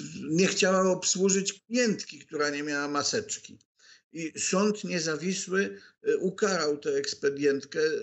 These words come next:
Bogu ducha winną, moim zdaniem, dlatego że, y, państwo nie może, nie powinno, bo móc to może oczywiście wszystko, <laughs> ale nie powinno, y, stosować niejasnych reguł.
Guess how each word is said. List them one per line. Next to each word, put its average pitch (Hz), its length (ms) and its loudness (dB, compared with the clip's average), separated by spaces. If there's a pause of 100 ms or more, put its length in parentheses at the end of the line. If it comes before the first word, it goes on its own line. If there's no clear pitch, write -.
(120)
Bogu 185 500 -2
ducha 214 360 -2
winną, 190 460 -4
moim 156 380 0
zdaniem, 160 520 -2
dlatego 170 520 -4
że, 170 280 -2 (440)
y, 151 300 4
państwo 180 520 -6
nie 175 140 -6
może, 208 420 0 (400)
nie 170 220 -2
powinno, 190 580 2
bo 104 160 -4 (540)
móc 160 400 0
to 127 100 0
może 175 400 2
oczywiście 147 640 -4
wszystko, - 680 -2
<laughs> 139 160 -6
ale 160 220 4 (400)
nie 170 140 0
powinno, 170 680 -4 (420)
y, 147 960 -4
stosować 185 720 0
niejasnych 185 720 0
reguł. 90 560 -4